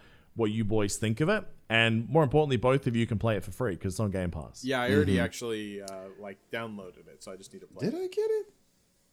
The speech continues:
Speaker 3: Yeah.
Speaker 1: Check it out, man, 'cause A, it's short. So, like, when you're going through one of those, like, gaming A D D moments, which I've had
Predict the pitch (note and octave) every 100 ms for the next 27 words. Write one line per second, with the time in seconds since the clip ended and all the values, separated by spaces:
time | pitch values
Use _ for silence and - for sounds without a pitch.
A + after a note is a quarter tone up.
0 | _ _ _ F#2 E2 D#2 - _ - -
1 | F3 G#3+ F3 B2 G#2+ - A#2 C#3 F3 F3
2 | - A2 A2+ D#3 - C3+ B2 G#2+ A#2+ A#2
3 | A2+ A#2 A#2+ A#2 A#2+ A2 G#2+ G#2+ G2+ A2+
4 | F#2+ - G2+ G2+ G2 G2 G2 F#2 F#2 F#2+
5 | F#2 F#2+ - G#2 G2+ G#2 F#2+ G2+ F#2